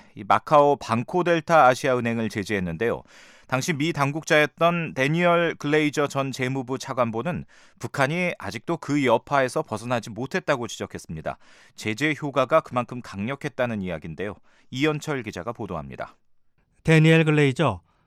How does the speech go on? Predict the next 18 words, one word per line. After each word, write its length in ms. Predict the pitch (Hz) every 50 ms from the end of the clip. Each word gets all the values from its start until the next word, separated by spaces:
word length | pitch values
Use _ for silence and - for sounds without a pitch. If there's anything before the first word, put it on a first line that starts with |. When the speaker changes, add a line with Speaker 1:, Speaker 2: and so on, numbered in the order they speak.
| _ _
Speaker 2:
전 400 | - 165 160 165 147 127 113 117
미 160 | 131 170 180
재무부 580 | 170 - 143 135 131 131 113 135 139 123 98 - _ _ _ _ _ -
테러 400 | - 180 165 156 160 147 123 110
금융 380 | - - 156 151 160 165 160
담당 360 | 147 151 139 139 131 139 127 123
차관보는 580 | - - 123 117 104 101 101 120 135 143 143 - _ _ _ _ _ _ _ -
북한을 440 | - 151 - - 175 165 170 170
겨냥한 480 | 151 156 143 135 143 147 156 139 107 90 - _ _ _ _
지난 280 | - 151 151 160 160
이천오 360 | 143 139 131 - 156 135 123 110
년 280 | 113 120 135 147 151 - _ _ _ _ _ _
방코델타 680 | - 147 147 147 143 - 175 160 151 147 139 131 - 151
아시아 380 | 135 120 - - 151 127 98 85 - _ _ _ _ _ _ -
비디에이 440 | - 160 156 - 160 156 160 175
은행에 320 | 170 151 143 147 139 135 127
대한 300 | 117 127 127 123 113 110
제재가 500 | - 139 120 - 113 98 113 117 135